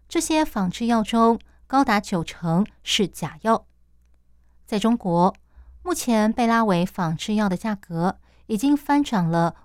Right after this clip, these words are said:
五到六倍，一盒大约是三千块人民币。在京东国际、闲鱼等平台以及微信的各大圈群里都买得到。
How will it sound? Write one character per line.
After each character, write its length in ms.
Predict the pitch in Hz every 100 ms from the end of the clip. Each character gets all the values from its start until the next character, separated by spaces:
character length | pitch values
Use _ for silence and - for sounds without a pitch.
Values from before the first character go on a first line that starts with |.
| -
五 200 | 208 160
到 200 | 170 196
六 180 | 202 240
倍， 300 | 226 226 - - _ - - -
一 100 | -
盒 280 | 339 233 208
大 240 | 208 220 202
约 200 | 202 202
是 280 | - 202
三 260 | 180 - 233
千 180 | - 240
块 300 | - 247 -
人 160 | 175 156
民 140 | 165
币。 240 | 208 220 - - _ - _ _
在 280 | - 208 185
京 160 | 175 202
东 160 | 202
国 160 | 208 160
际、 520 | 151 - 214 190 165 - _
闲 300 | - 240 269
鱼 220 | 254 233
等 220 | 240 185
平 200 | 160 175
台 440 | 190 - 170 160 196 - - _
以 80 | -
及 180 | 208 247
微 200 | 254 226
信 280 | 233 285 247
的 320 | 214 196 180 - -
各 120 | 226
大 220 | 208 190
圈 300 | 196 - 277
群 260 | - 202 190
里 240 | 202 - -
都 220 | 175 175
买 180 | 170 139
得 100 | 151
到。 260 | 202 214